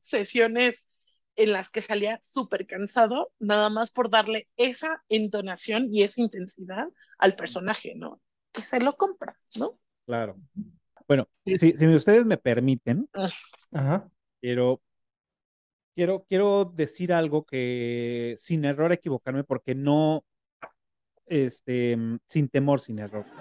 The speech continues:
Speaker 2: sin, sin
Speaker 1: <laughs>
Speaker 2: temor a equivocarme, este, como fue la primera película de Pixar en, en este rollo, eh,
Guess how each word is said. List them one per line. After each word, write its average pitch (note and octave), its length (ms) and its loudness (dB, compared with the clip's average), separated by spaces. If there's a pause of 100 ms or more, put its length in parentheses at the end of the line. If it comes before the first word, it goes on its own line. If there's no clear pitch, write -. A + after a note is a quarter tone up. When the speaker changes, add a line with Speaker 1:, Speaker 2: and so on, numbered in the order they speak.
(840)
Speaker 2:
sin, E3+ 240 4
sin E3 160 6
Speaker 1:
<laughs> - 60 -4
Speaker 2:
temor E3 280 4
a A#3 40 2
equivocarme, D3+ 760 2 (600)
este, A#2+ 680 -2
como C#3+ 200 2
fue G3+ 180 2
la B3 180 0
primera F3+ 460 0
película D#3 460 -2
de A#2+ 100 0
Pixar B2 480 -6 (300)
en, A#2 180 -8
en B2 280 -8
este D#3+ 280 2
rollo, C#3 500 2 (640)
eh, C3+ 640 4